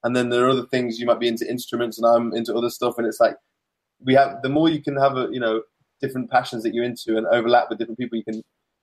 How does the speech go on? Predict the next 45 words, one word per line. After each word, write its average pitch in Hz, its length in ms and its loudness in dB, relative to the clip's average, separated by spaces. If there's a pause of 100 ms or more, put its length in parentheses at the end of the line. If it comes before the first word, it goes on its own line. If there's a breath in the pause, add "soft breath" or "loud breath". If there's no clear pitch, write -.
(160)
connect - 340 2
with 113 240 -6
loads 127 240 2
of 113 180 -6
beautiful 120 260 -4
people, 120 360 -4
but 110 80 0
at 110 80 -4
the 113 40 -8
same 123 200 0
time, 113 300 4 (600)
you're 160 100 4
the 170 80 6
most 170 160 4
interesting 151 380 2
person 139 280 2
you 127 80 -2
know, 135 260 6
and 123 120 2
you 143 80 -4
can't 143 200 0
believe 127 220 -2
that 123 100 -6
no 131 120 -2
one 127 100 0
else 123 220 -2
isn't 123 180 -6
into 117 220 -4
all 123 100 -2
the 117 80 -6
same 120 240 -8
things 117 200 -8
that - 100 -8
you're 147 180 2
into, - 300 -6 (720)
'cause 127 120 -6
they 135 160 2
fascinate 131 440 0
you. 107 280 -8
And 117 120 0
I 120 60 6
just 120 140 -8
think 120 140 -4
that's, - 340 0 (480)
that's - 320 0